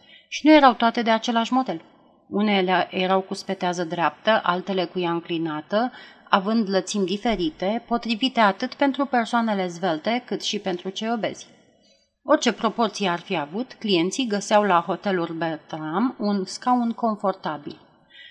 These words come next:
Din moment ce era ora ceaiului, holul era plin. Asta nu însemna că holul ar fi fost singurul loc unde se putea lua ceaiul.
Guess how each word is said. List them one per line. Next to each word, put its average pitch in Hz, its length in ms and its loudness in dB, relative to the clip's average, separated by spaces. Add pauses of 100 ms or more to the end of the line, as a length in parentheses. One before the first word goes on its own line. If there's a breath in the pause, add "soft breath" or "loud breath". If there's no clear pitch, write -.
(300 loud breath)
Din 220 160 0
moment 254 280 6
ce 330 140 2
era 254 200 6
ora 208 240 4
ceaiului, 190 640 -4
holul 214 440 0
era 208 160 0
plin. 160 320 -8 (260)
Asta 180 260 0
nu 196 120 0
însemna 185 400 -2
că 202 220 -2
holul 185 340 0
ar 185 160 0
fi 180 160 -6
fost 180 260 -6
singurul 180 540 -2
loc 175 260 0
unde 208 180 -2
se 196 140 -6
putea 175 280 -4
lua 196 180 0
ceaiul. 180 420 -6